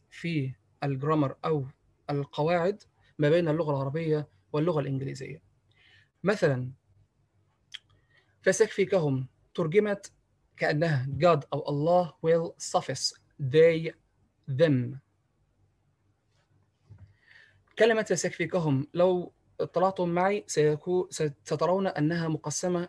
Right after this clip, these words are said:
إلى ألوان، الفاء بلون مختلف، والسين والياء والكاف والفاء بلون مختلف، والكاف بلون مختلف،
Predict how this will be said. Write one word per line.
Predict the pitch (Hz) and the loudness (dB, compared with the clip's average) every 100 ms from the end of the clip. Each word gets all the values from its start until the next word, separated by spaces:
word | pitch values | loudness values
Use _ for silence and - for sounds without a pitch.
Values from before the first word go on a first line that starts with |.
| - | -6
إلى | 156 147 143 151 | -2 -2 -2 -2
ألوان، | 147 147 127 - _ - | 0 2 0 -6 _ -4
الفاء | 139 - 190 190 - | -4 2 2 2 -2
بلون | 147 165 156 135 | -2 0 0 0
مختلف، | 135 - 170 190 196 _ _ _ _ _ | -4 -4 -6 -6 -8 _ _ _ _ _
والسين | - 139 170 175 175 - _ 147 - - 175 135 | -2 4 6 6 2 -2 _ -8 -6 -2 0 2
والياء | 135 139 160 - | 0 2 2 0
والكاف | 139 135 170 151 | -4 -2 -2 0
والفاء | 143 131 147 | -2 -2 -2
بلون | 143 147 147 | 0 0 0
مختلف، | 135 - 185 196 - _ _ _ _ _ _ _ _ _ _ - - | -2 -2 -2 -2 -8 _ _ _ _ _ _ _ _ _ _ -14 0
والكاف | 147 143 - 180 156 | 2 2 2 0 2
بلون | 156 170 | 2 2
مختلف، | 151 143 175 175 170 | 0 0 -2 -2 -6